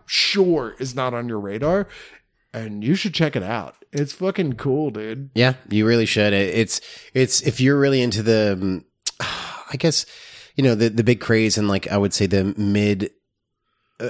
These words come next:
Speaker 2: like, the late two thousands and the early, like, twenty tens
Speaker 1: Hmm.
Speaker 2: of the, like, Korean horror, like, thrillers that were coming out. Like,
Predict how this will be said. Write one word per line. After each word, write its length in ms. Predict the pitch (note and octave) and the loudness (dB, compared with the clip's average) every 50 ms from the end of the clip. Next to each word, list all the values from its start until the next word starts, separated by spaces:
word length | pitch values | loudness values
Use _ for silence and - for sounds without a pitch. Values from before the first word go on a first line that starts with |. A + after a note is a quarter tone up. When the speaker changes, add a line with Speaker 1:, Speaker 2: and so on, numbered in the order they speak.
| - - | -8 -4
Speaker 2:
like, 200 | A2+ A2 G2 - | -4 -4 -2 0
the 120 | - A2 | 0 0
late 280 | G#2 G2 A2 A#2 A#2+ - | 2 2 2 0 0 0
two 120 | - B2 A2+ | -2 -2 -2
thousands 720 | - A#2 A2 G#2+ G#2+ G#2+ - G#2+ G#2 G#2 G2+ G#2 G2+ - | 0 2 2 2 2 0 0 0 0 0 0 0 -2 -2
and 160 | G#2+ G2 G2 | -2 -2 -2
the 60 | G2+ - | -2 -2
early, 540 | - G#2 G#2 G#2 G#2 G#2 G2+ G2+ G2 G2 F2+ | -2 -2 -2 0 0 0 0 0 0 0 0
like, 180 | - F#2+ F2+ | -2 -4 -4
twenty 300 | - - - G2+ F#2+ F2+ | -4 -4 -4 -2 -2 -2
tens 600 | E2+ - - G2+ G2 F#2+ F2+ F2 E2+ E2+ D#2+ - - | -4 -4 -4 -2 0 0 0 -2 -2 -4 -4 -6 -8
Speaker 1:
Hmm. 400 | C3+ A#2+ A#2 A2 G#2+ G2+ G2 F#2+ | -10 -10 -8 -8 -8 -8 -6 -4
Speaker 2:
of 220 | G2+ G2 G2 F2+ | -2 -2 -2 0
the, 240 | F#2 G2+ F#2+ F#2+ D2 | 0 0 0 0 0
like, 200 | D2 G2 F#2+ - | 0 -2 -2 -2
Korean 540 | - - - G#2+ F#2+ G2 G2+ G2 F#2+ F#2+ F#2 | -4 -4 -2 0 2 2 2 2 2 0 -2
horror, 460 | F#2+ - G2+ F#2+ F#2+ F#2+ F#2 F#2 F2+ | -2 -2 0 0 2 2 2 0 0
like, 160 | F2 E2+ - | -2 -4 -6
thrillers 420 | - - - F#2+ F#2+ F#2 F#2+ F#2+ F2+ | -8 -6 -2 0 0 2 2 0 0
that 80 | - F#2+ | 0 0
were 80 | G2 | 0
coming 300 | F#2 - G2+ G2 G2 G2 | 0 0 0 0 0 2
out. 180 | G2 G2 G2 F#2+ | 2 2 2 2
Like, 180 | F2+ F2 E2+ | 0 -2 -4